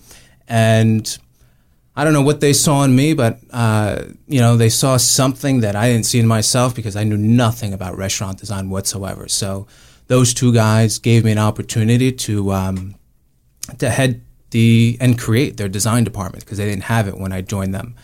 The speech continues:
So, uh, so from there, they, they really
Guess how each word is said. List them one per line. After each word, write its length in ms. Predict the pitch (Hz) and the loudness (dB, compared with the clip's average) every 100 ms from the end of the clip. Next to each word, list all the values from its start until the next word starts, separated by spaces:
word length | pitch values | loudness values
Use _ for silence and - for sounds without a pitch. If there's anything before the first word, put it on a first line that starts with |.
| - - - - | -20 -20 -20 -8
So, 500 | - - 104 104 104 | -4 0 2 4 2
uh, 480 | 98 98 98 110 117 _ - | 0 -2 -6 -10 -14 _ -4
so 180 | - 127 | 0 0
from 240 | 151 117 | 4 4
there, 260 | 113 135 151 | 4 4 2
they, 200 | 127 117 | 0 2
they 160 | 113 | 2
really 480 | 110 117 131 127 | 4 4 4 2